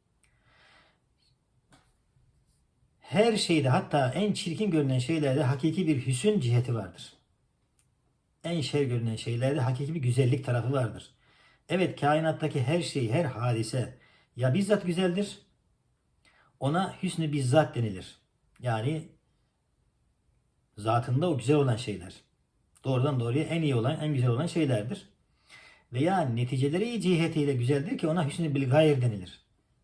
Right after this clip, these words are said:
Yani dolayısıyla güzellik, e, sonuç itibariyle güzel olan şeyler denilir. Bir kısım hadiseler var ki zahiri çirkin ve müşevveştir.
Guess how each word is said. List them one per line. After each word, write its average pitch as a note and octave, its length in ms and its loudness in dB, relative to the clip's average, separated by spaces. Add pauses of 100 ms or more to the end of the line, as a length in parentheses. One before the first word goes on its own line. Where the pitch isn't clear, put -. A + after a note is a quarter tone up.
Yani D3 540 -2
dolayısıyla B2 560 2
güzellik, G#2 560 -6 (580)
e, A2 80 -8
sonuç D3+ 400 -2
itibariyle B2+ 440 0
güzel A2+ 200 2
olan C3+ 200 2
şeyler A2 480 -4 (580)
denilir. G#2+ 440 -6 (720)
Bir G3 240 -2
kısım G3+ 240 0
hadiseler E3+ 440 2
var A#3 200 2
ki - 240 -4 (360)
zahiri F#3 640 2
çirkin G3+ 580 -2
ve E3+ 80 2
müşevveştir. C#3+ 720 -2